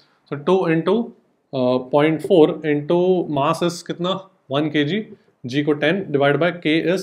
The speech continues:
hundred Newton per meter, ठीक है। तो ये आ जाएगा एट सेंटीमीटर, करेक्ट।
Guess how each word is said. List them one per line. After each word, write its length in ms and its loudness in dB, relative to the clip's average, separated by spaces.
hundred 300 0
Newton 220 -4
per 140 -4
meter, 180 -6
ठीक 140 -6
है। 60 -8
तो 800 -2
ये 180 -4
आ 180 0
जाएगा 540 -4
एट 180 8
सेंटीमीटर, 500 -4
करेक्ट। 340 -10